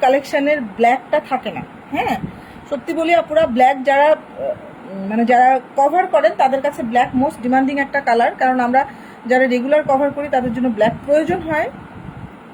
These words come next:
ব্ল্যাক থাকে না, ব্ল্যাক একটাই রয়েছে। যার ভালো লাগবে, স্ক্রিনশট নিয়ে আমাদেরকে ইনবক্স করতে হবে, ওকে? এরপরে যে কালারটা আছে,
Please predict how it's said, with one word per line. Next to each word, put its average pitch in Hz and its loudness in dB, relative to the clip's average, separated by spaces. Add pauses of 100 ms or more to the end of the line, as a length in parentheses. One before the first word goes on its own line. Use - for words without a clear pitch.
(220)
ব্ল্যাক 233 0 (100)
থাকে 277 0
না, 285 0
ব্ল্যাক 240 0
একটাই 262 2
রয়েছে। 302 -2
যার 240 2
ভালো 269 0
লাগবে, 277 0 (580)
স্ক্রিনশট 294 -2
নিয়ে 277 0
আমাদেরকে 247 -2
ইনবক্স 254 2
করতে 185 -8
হবে, 170 -10 (420)
ওকে? 349 -4 (1120)
এরপরে 285 2
যে 285 0
কালারটা 262 2
আছে, 277 -6